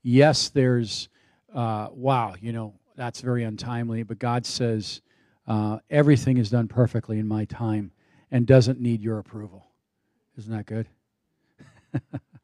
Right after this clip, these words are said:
Okay. All right. This is, uh, such a, this, look, look, look at verse forty-two. "So also is the resurrection of the dead.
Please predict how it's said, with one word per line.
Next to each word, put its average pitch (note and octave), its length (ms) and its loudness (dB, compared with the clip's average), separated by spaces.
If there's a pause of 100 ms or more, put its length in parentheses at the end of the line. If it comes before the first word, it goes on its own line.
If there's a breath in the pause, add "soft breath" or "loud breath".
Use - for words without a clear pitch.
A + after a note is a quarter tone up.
(120)
Okay. A2+ 140 -4 (880 soft breath)
All D#3 140 10
right. A2+ 240 4 (520)
This F3 380 4
is, C#3 240 4
uh, B2+ 240 6
such - 400 2
a, A2+ 480 0 (300)
this, D#3 260 -10
look, D3+ 260 -2
look, C#3 300 2
look F#3+ 100 0
at G3+ 80 4
verse C#3+ 220 0
forty-two. B2+ 560 2
"So E3+ 280 0
also E3+ 360 2
is B2 140 -2
the B2+ 100 0
resurrection C#3+ 680 0
of A2+ 120 -2
the A#2 80 -6
dead. B2 340 2